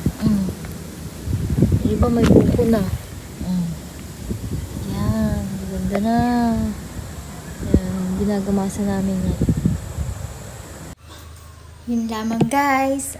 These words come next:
An-, salamat sa panonood. Until next vlog.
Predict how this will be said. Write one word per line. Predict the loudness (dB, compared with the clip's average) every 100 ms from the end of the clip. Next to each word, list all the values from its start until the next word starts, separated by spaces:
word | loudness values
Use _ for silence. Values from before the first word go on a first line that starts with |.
| -10
An-, | -10 -10 -12 -16 -18 -16
salamat | -6 -4 -4 -6 -4
sa | -4
panonood. | -4 -8 -8 -8 -6 -6 -8 -10 -10 -14 -16 -10 -10 -10 -18 -12
Until | -10 -10 -10 -10 -8 -8 -6
next | -6 -8 -10 -10
vlog. | -6 -4 -4 -4